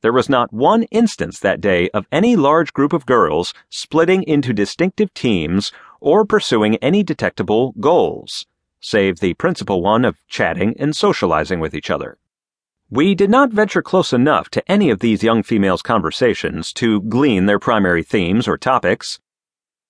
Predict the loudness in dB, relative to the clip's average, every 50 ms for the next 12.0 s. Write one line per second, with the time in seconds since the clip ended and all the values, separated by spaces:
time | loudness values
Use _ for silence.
0 | _ _ -2 0 0 0 0 -2 -2 -2 -2 -6 _ _ _ _ _ _ _ _
1 | -2 0 2 2 2 0 0 0 0 2 2 2 0 -2 -4 -6 _ _ _ _
2 | _ _ _ _ _ 0 0 0 2 0 0 0 0 -2 -2 -2 0 0 2 2
3 | 2 0 0 -2 -2 0 -2 -4 -6 -8 _ _ _ _ _ _ _ _ _ _
4 | _ _ _ _ _ _ _ _ -2 2 4 4 4 4 4 4 2 0 0 2
5 | 0 2 2 0 0 0 0 0 0 0 0 -2 -2 -2 -2 -2 0 0 0 0
6 | 0 2 2 0 0 0 0 0 0 0 0 2 2 4 2 2 2 0 -2 -4
7 | -8 -8 -8 -8 -10 -10 _ 0 0 0 2 -2 -4 0 0 2 2 2 2 0
8 | -2 -4 -2 0 0 0 0 -2 -6 -10 -12 -12 -12 -12 -4 0 2 4 4 4
9 | 2 0 -2 -4 -4 -2 0 0 0 2 2 0 2 4 4 2 2 0 -4 -2
10 | 0 0 0 0 2 2 2 2 2 2 0 0 -2 -4 -2 -2 -2 -2 -2 -2
11 | -4 -4 -4 -2 -2 -2 -2 -2 -4 0 0 2 2 2 0 -2 -6 -10 -18